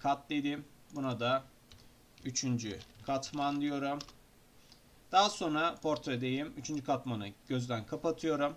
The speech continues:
Aşağı doğru biraz daha indim. Buradan bir daha kesmek istemişim. Başladım.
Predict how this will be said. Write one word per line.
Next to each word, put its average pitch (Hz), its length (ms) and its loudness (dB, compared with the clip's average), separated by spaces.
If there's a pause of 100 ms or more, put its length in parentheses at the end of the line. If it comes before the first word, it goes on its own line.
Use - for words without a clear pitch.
Aşağı 139 420 2
doğru 110 200 0
biraz 131 220 4
daha 143 160 6
indim. 139 400 0
Buradan 151 420 2
bir 135 80 -2
daha 147 160 6
kesmek 151 360 -4
istemişim. 151 520 -2 (800)
Başladım. 160 640 6